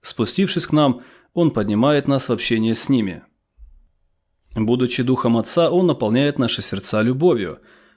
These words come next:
которой Отец любит Сына и учит нас жить в ней.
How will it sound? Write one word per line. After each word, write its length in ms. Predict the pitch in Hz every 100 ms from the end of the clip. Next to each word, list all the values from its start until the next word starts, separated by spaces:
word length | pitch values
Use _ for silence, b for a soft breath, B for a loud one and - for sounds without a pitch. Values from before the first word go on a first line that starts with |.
| b
которой 360 | - 190 185 135
Отец 340 | - 175 175
любит 300 | 135 135 139
Сына 240 | - 131
и 160 | 104 107
учит 320 | 151 180 143
нас 220 | 147 139
жить 320 | 107 101 104 110
в 20 |
ней. 300 | 104 80